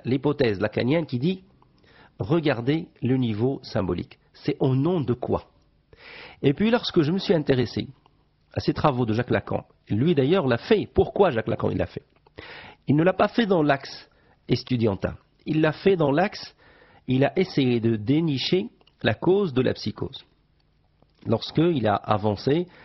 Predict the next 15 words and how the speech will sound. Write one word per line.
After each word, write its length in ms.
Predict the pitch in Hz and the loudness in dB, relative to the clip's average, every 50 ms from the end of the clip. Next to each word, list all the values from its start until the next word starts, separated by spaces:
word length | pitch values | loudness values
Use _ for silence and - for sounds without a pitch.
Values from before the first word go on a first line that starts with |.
| - - - | -20 -12 -4
le 100 | - 101 | -4 -2
fameux 280 | - - 107 107 104 | 0 0 0 0 0
théorème, 480 | 101 - 104 101 104 95 110 135 156 147 | -2 0 0 0 0 2 2 0 0 0
la 100 | 117 101 | -2 -2
forclusion 580 | - - 123 - - - 110 98 101 123 151 156 | 0 -2 -2 -2 -2 -4 -4 -2 0 0 0 0
du 120 | 123 110 | 0 0
nom 160 | 113 135 135 | 0 0 -2
du 120 | 107 98 92 | -2 -4 -6
père. 260 | - - 69 - - _ _ _ _ _ _ _ - - _ - - - - - - - - | -6 -8 -8 -10 -14 _ _ _ _ _ _ _ -20 -20 _ -20 -20 -20 -20 -20 -20 -20 -10
C'est 160 | - - 165 | -2 0 0
à 60 | 180 | 2
partir 360 | - 214 190 - - 202 185 | 2 0 0 0 2 0 2
de 100 | 143 139 | 2 2
ces 160 | 131 - - 147 | 0 2 0 0
séminaires-là 680 | - - 240 220 202 175 139 107 90 90 101 98 - | 2 2 2 2 4 2 2 2 0 0 -2 -4 -6